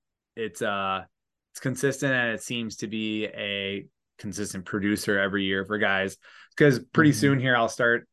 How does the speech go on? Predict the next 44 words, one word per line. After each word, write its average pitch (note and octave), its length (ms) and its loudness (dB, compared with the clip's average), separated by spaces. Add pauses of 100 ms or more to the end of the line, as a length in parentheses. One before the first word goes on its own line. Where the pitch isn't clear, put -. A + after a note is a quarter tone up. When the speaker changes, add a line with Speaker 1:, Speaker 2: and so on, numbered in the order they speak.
Speaker 1:
interviewing A2+ 680 -2
and G#2 140 -8
t-, - 100 -6
and A#2 220 -2
we'll A2 100 -4
start A#2 220 2
having G#2 200 -2
podcasts G#2+ 500 0
of G#2 80 -10
guys G#2+ 220 0
who - 100 -4
are G2 60 -2
killing A2 300 -4
bucks. B2+ 440 2 (520)
And A#2 520 4
Speaker 2:
Mm-hmm. A2 80 -14
Speaker 1:
a A2 60 -8
lot G#2+ 180 0
of G#2+ 60 -4
those A2 140 -2
guys A2 380 2
are, G2 360 -2 (540)
uh, B2+ 140 4
it's C3+ 120 2
either C3 260 4
a - 60 -4
food C#3 200 2
plot B2+ 300 2
or, G#2+ 360 -4
or G#2+ 220 -4
an G2+ 80 -4
oak G2 180 -8
flat. F#2 300 -12 (380)
Like, G#2 160 -12
that's A2 240 0
Speaker 2:
Mm-hmm. A2+ 80 -4
Speaker 1:
usually A2 420 -8
what G#2+ 180 -4
it G2+ 80 -8
is G2+ 220 -6
in G2+ 80 -10
the G2+ 80 -8
early F#2+ 240 -4
season, G2+ 500 -8